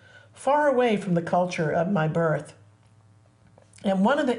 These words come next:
emphases of my ministry is found in Second Corinthians chapter five. I love these verses, fourteen to fifteen. It says, "For Messiah's love compels us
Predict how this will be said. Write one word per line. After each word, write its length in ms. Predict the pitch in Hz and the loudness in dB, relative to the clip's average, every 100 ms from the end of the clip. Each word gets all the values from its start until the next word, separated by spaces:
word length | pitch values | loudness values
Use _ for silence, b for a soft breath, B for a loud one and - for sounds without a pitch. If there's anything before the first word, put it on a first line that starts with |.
| 240 | -2
emphases 800 | 262 214 - 170 139 156 156 - | -2 -2 -4 -6 -4 -4 -6 -4
of 180 | 175 | -4
my 220 | 165 160 156 | -2 -2 0
ministry 720 | 175 220 196 - 156 165 160 | 0 0 -4 -6 -10 -10 -8
is 340 | 160 151 - - B B B B | -6 -6 -8 -16 B B B B
found 340 | - 262 269 233 | -2 0 0 0
in 180 | 185 175 | 0 0
Second 600 | - - 269 277 269 214 | -2 -2 -2 -2 -4 -2
Corinthians 560 | 214 202 180 160 156 | -2 -2 -2 -4 -4
chapter 340 | - 185 180 180 | -2 -2 -4 -8
five. 460 | 170 - 151 151 | -6 -6 -6 -2
I 80 | 175 | -2
love 220 | 185 185 | 0 0
these 180 | 175 160 | 0 -2
verses, 480 | 156 156 - - - B B B B B | -4 -6 -8 -16 -18 B B B B B
fourteen 540 | - 226 226 233 220 | -2 0 -2 -2 0
to 80 | 196 | 0
fifteen. 680 | - 180 - 180 160 160 - B B B B B B B | -2 -4 -4 -2 -2 -4 -8 B B B B B B B
It 80 | 214 | -4
says, 280 | 202 233 220 | 0 0 0
"For 200 | - 226 | 0 2
Messiah's 720 | 208 202 - 262 294 277 262 | 2 0 -2 0 2 2 0
love 340 | 208 214 214 - | 0 0 -2 -4
compels 840 | 214 214 175 - 320 320 233 180 | -2 -2 -2 -2 0 0 0 -2
us 460 | 143 139 - - | -4 -6 -14 -18